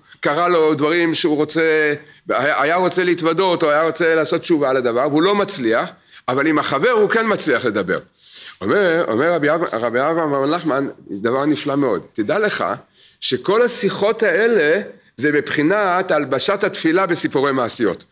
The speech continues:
בהלבשות. וברגע שאנחנו עושים את השיחה הזאת מתוך התקשרות עם הצדיק, ו-, ומתוך רצון, ואנחנו מדבר, עושים שיחות חברים, זה לא ככה עכשיו מעניין אותנו פוליטיקה,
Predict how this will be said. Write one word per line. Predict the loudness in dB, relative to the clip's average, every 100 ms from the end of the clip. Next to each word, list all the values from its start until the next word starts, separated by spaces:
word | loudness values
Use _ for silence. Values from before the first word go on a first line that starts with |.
| _ -4
בהלבשות. | 0 2 0 0 -2 -4 -14 _ -20 -20 -20 -2
וברגע | -2 0 2 2 2 2 2 2
שאנחנו | 2 0 0 0 0 -2
עושים | -8 -2 0 2
את | 0
השיחה | 0 0 0 0
הזאת | 0 0 0 -4 -6 -16 -20 -6
מתוך | -2 0 2
התקשרות | 0 0 0 2 2 2
עם | -2
הצדיק, | 0 -2 2 0 0 -10 _ _ _ -2
ו-, | 2 2 2
ומתוך | 0 0 -2 0 -2 0 -2
רצון, | -2 0 2 2 0 -4 -14 _ _
ואנחנו | 0 2 0 -6 -6 -4 -2 -2 0
מדבר, | 0 0 0
עושים | 0 0 0
שיחות | -2 -4
חברים, | -2 0 0 0
זה | 0
לא |
ככה | 0 -2 -2
עכשיו | -2 -2
מעניין | 0 0
אותנו | 0 -2 -2
פוליטיקה, | 0 0 0 -2 -2